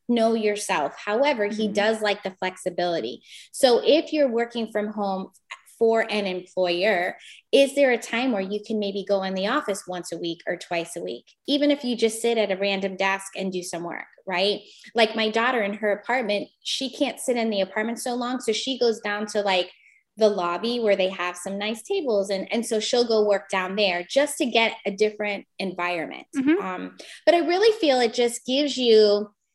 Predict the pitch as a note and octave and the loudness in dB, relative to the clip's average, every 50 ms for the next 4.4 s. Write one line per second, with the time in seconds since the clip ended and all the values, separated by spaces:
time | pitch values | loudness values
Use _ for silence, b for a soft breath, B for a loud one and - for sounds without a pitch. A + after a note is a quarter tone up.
0 | _ _ _ b b b b _ - A#4 C#5 D#5 A4 D#4+ B3+ A#3+ A#3+ B3 B3 A#3+ | _ _ _ b b b b _ -2 0 2 6 6 6 6 4 2 2 2 0
1 | G3+ G3+ G#3+ G#3 G#3 - - G#3 G3 F#3+ F3+ F3+ F3+ F3+ - A3 G#3+ B3 A#3+ - | 0 0 -2 -2 -2 0 2 2 2 2 0 -4 -6 -4 -4 -6 -6 -6 -6 0
2 | - C#4 C4+ C4 C4 C4+ C4+ C4+ B3+ - - _ _ _ _ _ _ _ _ _ | 2 2 4 4 4 2 0 0 -2 -4 -8 _ _ _ _ _ _ _ _ _
3 | _ _ _ _ - C#4+ C#4+ C#4 - A#3 A#3 A3 G#3 G#3 G3 - A3 G#3 G3 G#3 | _ _ _ _ 6 6 6 6 6 4 4 4 4 2 0 -2 -6 -10 -8 0
4 | - G3+ F#3+ G3 F3+ - - | 2 2 4 4 0 -2 -4